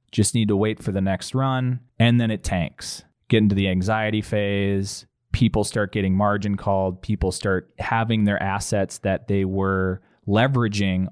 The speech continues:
automatically sold to cover their debts. Keeps going down. Snowball effect. We're in denial.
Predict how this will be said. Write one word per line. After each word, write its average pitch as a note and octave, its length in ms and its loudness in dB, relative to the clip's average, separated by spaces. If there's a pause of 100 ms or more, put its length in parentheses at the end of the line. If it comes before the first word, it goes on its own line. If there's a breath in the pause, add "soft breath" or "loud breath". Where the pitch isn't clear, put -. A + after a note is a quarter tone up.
automatically G2+ 680 0
sold F2+ 400 -2
to F#2 60 -4
cover F2+ 320 -2
their E2 140 -2
debts. - 580 -4 (220)
Keeps C#3 360 2
going G#2 340 2
down. G2 540 0 (360)
Snowball G#2 640 2
effect. G2 540 -4 (100)
We're G2 180 2
in F#2 120 4
denial. A#2+ 760 0